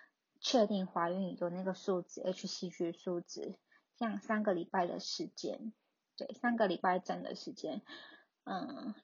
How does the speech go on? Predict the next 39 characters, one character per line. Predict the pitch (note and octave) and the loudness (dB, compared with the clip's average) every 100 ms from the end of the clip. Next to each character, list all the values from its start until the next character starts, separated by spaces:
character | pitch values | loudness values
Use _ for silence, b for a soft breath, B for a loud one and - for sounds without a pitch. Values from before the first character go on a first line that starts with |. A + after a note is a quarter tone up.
| - | 4
药 | A#3+ G#3+ | 6 8
物 | G#3+ G#3 | 6 0
抽 | - G3+ G3+ | 0 2 2
血、 | - G3 - | 2 -2 -2
全 | - G3 | 0 0
麻 | F#3+ F#3 | 2 -2
取 | - - | -2 0
卵， | G3 F#3 | 2 2
还 | E3 | 0
有 | G3+ F#3+ - | 0 -2 -6
植 | - - F3 | -8 -2 0
入、 | F3 G3+ F3 | 4 4 4
鲜 | - G3+ F#3+ | -2 -2 0
胚 | G3+ | 0
植 | F#3+ - F3+ | -2 -4 -2
入 | F3+ F3 | -2 -2
等 | - F3+ F3+ | -4 -6 -6
等， | E3+ - G3 - b b b b b - - | -4 -4 -6 -12 b b b b b -20 0
这 | C4 | 4
样 | A3+ G#3 | 4 4
总 | G3+ F3 | 0 -2
费 | F3 - A3 | -4 2 4
用 | G3+ G3 F#3+ | 4 2 -2
是 | - G3+ G3 F3+ F3 - _ | 0 2 4 4 2 -2 _
十 | - - - | -12 0 4
五 | G3+ F#3+ F#3+ | 6 6 6
万， | G3 - _ _ _ _ _ _ _ _ _ _ _ _ _ _ | 4 4 _ _ _ _ _ _ _ _ _ _ _ _ _ _
对， | - - - _ | -4 -4 -8 _
十 | - - G#3 | -12 2 6
五 | F#3+ E3+ | 6 6
万 | F#3+ F3 - - _ | 4 4 0 -10 _
零 | F#3 G3 | 2 4
零 | G3+ F#3 F#3+ - _ _ _ _ _ _ _ _ | 4 4 0 -6 _ _ _ _ _ _ _ _
八 | F#3+ F#3 | 4 6
六， | G3+ G3 - _ _ _ _ _ _ | 6 4 0 _ _ _ _ _ _
对， | - F#3 F#3 | -2 -2 -4
十 | - - | -6 0
五 | F#3+ F3 | 2 4
万， | F#3+ E3+ | 4 4